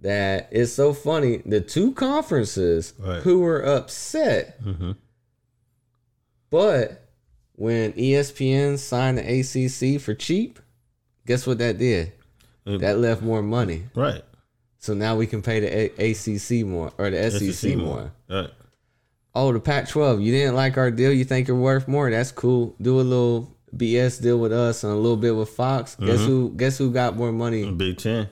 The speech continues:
Speaker 1: and Fox?
Speaker 2: Right.
Speaker 1: Big Ten. So the two conferences who are complaining that they're not making enough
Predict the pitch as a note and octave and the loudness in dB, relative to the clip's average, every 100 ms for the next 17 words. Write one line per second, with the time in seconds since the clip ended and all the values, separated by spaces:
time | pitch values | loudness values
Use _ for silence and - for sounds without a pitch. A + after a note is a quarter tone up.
0 | - G#2+ - C3+ A#2 C2+ - - _ _ | -4 -4 -2 0 0 -2 -10 -18 _ _
1 | _ _ F#2+ G2 A2+ G2+ - C3+ F#2+ E2+ | _ _ -6 0 0 0 0 0 0 -4
2 | - _ _ _ _ _ - - - D3+ | -12 _ _ _ _ _ -20 -12 0 2
3 | C#3 B2+ - F#3+ A3+ A3+ F3+ F3 F#3+ D3 | 4 0 0 0 0 0 0 0 0 -2
4 | C3+ B2 A#2 - C#3 C3+ B2+ B2 G2+ - | 0 0 0 2 4 4 2 -2 -4 -4
5 | - D3 A3 G#3 G#2+ F#2 G2 A#2 _ - | -2 0 2 4 2 2 0 -4 _ -2
6 | - C#3+ D#3+ D3+ A2+ A#2+ D3 E3 D3 G#2 | 0 2 2 0 0 0 0 2 0 0
7 | F#2 A2+ F3+ A3 | 0 0 0 -4